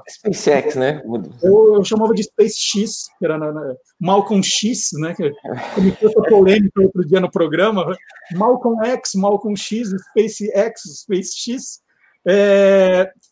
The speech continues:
Speaker 2: tem alguma coisa do mundo nerd que você lembra da, quando acompanhou tudo isso aí na, agora na televisão,
Speaker 1: É,
Speaker 2: né?
Speaker 1: esse, esse é um assunto,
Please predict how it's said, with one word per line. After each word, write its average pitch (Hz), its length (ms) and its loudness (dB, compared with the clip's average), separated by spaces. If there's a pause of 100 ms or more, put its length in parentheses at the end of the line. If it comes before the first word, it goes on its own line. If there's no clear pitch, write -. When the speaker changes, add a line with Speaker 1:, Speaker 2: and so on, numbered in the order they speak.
Speaker 2:
tem 392 140 -2
alguma 320 300 0
coisa 262 220 0
do 247 160 -2
mundo 226 280 -2
nerd 202 500 -2
que 190 140 -8
você 196 280 0
lembra 202 400 2
da, 165 320 -2 (260)
quando 185 360 -6
acompanhou 208 540 -2
tudo 208 240 -4
isso 196 280 -4
aí 185 200 0
na, 147 420 -6 (400)
agora 170 300 -2
na 170 100 -6
televisão, 160 460 -4 (280)
Speaker 1:
É, - 100 -4 (380)
Speaker 2:
né? 175 240 -2
Speaker 1:
esse, 190 240 -2
esse 147 240 0
é 165 40 4
um 165 100 2
assunto, 143 800 -2